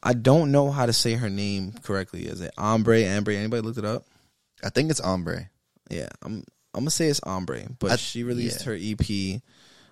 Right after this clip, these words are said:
Speaker 1: um, Who's Loving You, and that shit is fire. Like,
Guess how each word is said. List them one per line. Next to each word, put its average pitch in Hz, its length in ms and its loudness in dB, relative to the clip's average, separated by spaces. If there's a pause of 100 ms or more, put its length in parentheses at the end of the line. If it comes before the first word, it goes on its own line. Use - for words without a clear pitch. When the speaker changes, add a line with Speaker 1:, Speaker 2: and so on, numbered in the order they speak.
(180)
Speaker 1:
um, 82 580 -8
Who's 107 200 -2
Loving 95 260 0
You, 92 260 -4 (640)
and 80 580 -12 (720)
that - 160 -8
shit - 140 -6
is - 60 -10
fire. - 340 -8 (560)
Like, 57 260 -10